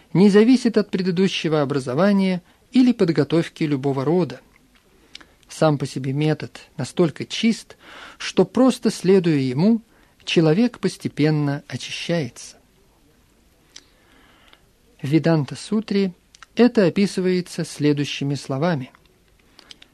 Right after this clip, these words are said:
«Преданное служение обладает такой силой,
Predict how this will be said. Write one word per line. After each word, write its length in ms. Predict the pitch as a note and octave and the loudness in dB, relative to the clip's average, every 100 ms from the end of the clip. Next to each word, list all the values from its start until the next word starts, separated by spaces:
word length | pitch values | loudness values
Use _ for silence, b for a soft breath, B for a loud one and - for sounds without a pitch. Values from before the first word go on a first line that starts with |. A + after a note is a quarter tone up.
| B _ - | B _ -2
«Преданное 500 | D3+ D#3 D3 C#3+ C3 | 2 2 0 -2 -4
служение 680 | - B2+ C3 G3+ E3 C3 - _ b b b - | -8 -8 -2 0 -2 -6 -14 _ b b b -2
обладает 600 | E3+ F#3 F#3+ A#3+ A3+ - | 2 4 6 6 4 0
такой 340 | F3+ - E3+ | -4 0 0
силой, 640 | - - - B3 D3 A#2+ | -2 -6 0 0 0 -4